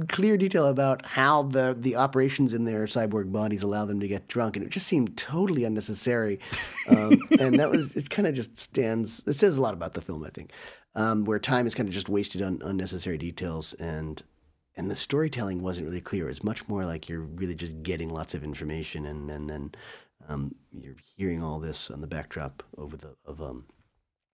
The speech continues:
Speaker 1: the animation. Um, but eventually the A I sort of begin to realize who they are. All of them are,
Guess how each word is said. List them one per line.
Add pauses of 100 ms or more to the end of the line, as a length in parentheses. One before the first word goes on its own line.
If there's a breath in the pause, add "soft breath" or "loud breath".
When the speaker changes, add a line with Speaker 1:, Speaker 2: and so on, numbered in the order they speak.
(140)
Speaker 1:
the
animation. (500 loud breath)
Um,
but
eventually
the (100)
A
I
sort
of
begin
to
realize
who
they
are. (300 loud breath)
All
of
them
are,